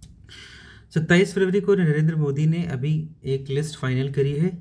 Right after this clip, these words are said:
जो कि चार लोग जा रहे हैं हमारे Gaganian में। और first crude flight जो होगी उसकी schedule है कब, दो हज़ार पच्चीस। तो ये दो हज़ार पच्चीस की date आपको याद रखनी है,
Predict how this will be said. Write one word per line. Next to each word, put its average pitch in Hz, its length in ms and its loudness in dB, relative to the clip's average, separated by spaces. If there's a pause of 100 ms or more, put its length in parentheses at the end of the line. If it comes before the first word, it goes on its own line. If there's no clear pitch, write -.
(180)
जो 127 120 -8
कि 131 140 -10
चार 135 420 -4
लोग 139 160 0
जा 123 220 -2
रहे 139 160 -4
हैं 139 100 -4
हमारे 120 280 -2
Gaganian 120 440 -4
में। 143 320 -4 (500)
और 117 340 -6
first 147 260 -4
crude 143 340 -4
flight 131 420 -2
जो 135 100 -4
होगी 131 260 -6
उसकी 156 220 -6
schedule 127 440 -6
है 139 80 -2
कब, 165 240 -8
दो 127 240 -4
हज़ार 123 280 -6
पच्चीस। - 380 -10 (560)
तो 135 60 -4
ये 135 120 4
दो 135 220 0
हज़ार 139 180 -2
पच्चीस - 400 -12
की 131 120 -10
date 127 200 -4
आपको 123 260 -8
याद 123 200 -6
रखनी 123 320 -6
है, 156 160 -4